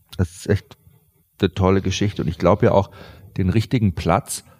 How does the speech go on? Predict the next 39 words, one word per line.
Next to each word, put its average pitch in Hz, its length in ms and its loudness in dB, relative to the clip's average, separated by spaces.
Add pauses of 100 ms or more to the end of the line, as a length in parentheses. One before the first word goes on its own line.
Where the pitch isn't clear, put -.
für - 160 0
jeden 95 380 4
Hund 107 180 4
dann 113 140 0
auch 85 140 0
zu - 120 -6
finden, 107 300 2
ist - 160 -4
am 92 160 0
Ende 95 240 2
halt 98 100 4
nochmal 92 300 2
die 87 100 -2
große - 320 -4
Voraus-, 80 480 2 (120)
äh, 98 40 2
Herausforderung. 120 1000 2 (520)
Ähm, 92 400 4 (180)
habt - 300 -6
ihr 113 80 4
so 104 160 2
noch 104 140 0
besondere 101 560 2
Punkte, 135 400 0
worauf 98 320 -2
ihr - 100 -2
immer 98 300 0
achtet - 320 -2
oder 92 180 0
worauf 87 420 0
ihr - 140 -4
eigentlich 90 460 -2 (120)
aus - 460 -2
Erfahrung 98 560 2
immer 95 180 4
besonders 90 520 0
viel 120 340 -2
Wert 123 320 -2
legt? 120 380 -6